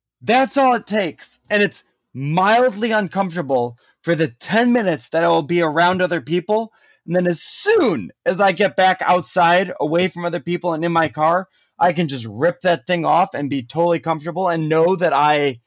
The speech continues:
didn't hurt anyone else around me, or at least, at the very least, did my part to not hurt anyone else around me. The fact that people are just like,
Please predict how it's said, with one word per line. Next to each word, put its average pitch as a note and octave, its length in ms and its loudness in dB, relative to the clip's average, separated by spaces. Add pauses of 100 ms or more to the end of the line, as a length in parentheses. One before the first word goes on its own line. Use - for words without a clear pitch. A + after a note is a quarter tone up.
(540)
didn't E3+ 400 0
hurt F3+ 320 -2 (100)
anyone E3 300 0
else E3 240 0
around C3+ 300 0
me, F#3+ 160 -2
or F3+ 180 0
at F3 60 0
least, F3+ 300 0 (440)
at F3+ 140 0
the G3+ 60 2
very G3+ 340 2
least, F3+ 300 -2
did F3+ 220 2
my E3+ 220 0
part E3+ 380 -2
to A3 100 -2
not G#3+ 200 0
hurt G#3 200 -6
anyone G#3+ 260 -2
else G#3+ 160 -6
around G#3 480 -2
me. A#3 240 -4 (640)
The G3+ 120 -2
fact C4+ 380 0
that D#4+ 120 -2
people B3+ 500 0
are G#3+ 140 4
just G#3 240 -2
like, G3+ 280 0